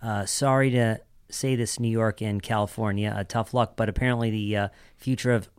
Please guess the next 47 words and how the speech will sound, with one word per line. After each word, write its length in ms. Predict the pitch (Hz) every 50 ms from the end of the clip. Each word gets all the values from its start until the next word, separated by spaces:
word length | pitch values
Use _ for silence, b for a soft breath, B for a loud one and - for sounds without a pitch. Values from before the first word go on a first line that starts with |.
| - _ _ -
um, 240 | 120 110 104 110 - -
uh, 60 | - 110
American 480 | 107 107 107 110 117 117 110 - 110
sake 440 | 101 - 127 120 113 107 113 110 101
production 380 | - 107 107 104 95 - - 107
is 100 | 95 90
gonna 160 | - 107 104
be 120 | 95 104
here 120 | 95 101 107
in 80 | 104
the 60 | 101
Midwest, 480 | 98 101 101 101 104 101 98 - - -
uh, 240 | 101 95 92 92 95 92 - _
in 120 | - 110
the 40 | 101
state 260 | - - - 110 107
of, 80 | 107 104
in, 260 | 107 107 101 98 101 -
in 120 | 113 107
the 40 | 98
state 200 | - - - 117
of 60 | 95
Arkansas, 580 | 113 110 110 - - 98 90 - 107 95 107 107 - - - -
which 160 | 110 - -
grows 240 | - 104 98 92 -
most 180 | 101 95 -
of 80 | - 117
our 100 | 123 127
rice. 340 | 117 95 95 117 - - - B B B B B B B B B -
Um, 340 | 143 147 139 135 139 131 - b b b b b b b b b b b b -
but 280 | - 175 170 170 - - -
in 100 | 160 160
terms 300 | 143 - 202 208 202 -
of 100 | 226 214
things 260 | - - 190 175 147
coming 220 | - - 151 147
up, 100 | 143 117
do 100 | - -
I 40 | 131
remember, 540 | 127 127 123 127 131 147 170 180 170 175 151 -
Andrew, 380 | 120 117 117 123 113 127 131
that 180 | 123 110 - -
there 120 | 117 117
was 160 | 107 107 107 -
some 400 | - - - 120 120 123 131 123
kind 420 | - - 110 107 107 110 110 101
of 240 | 101 101 98 -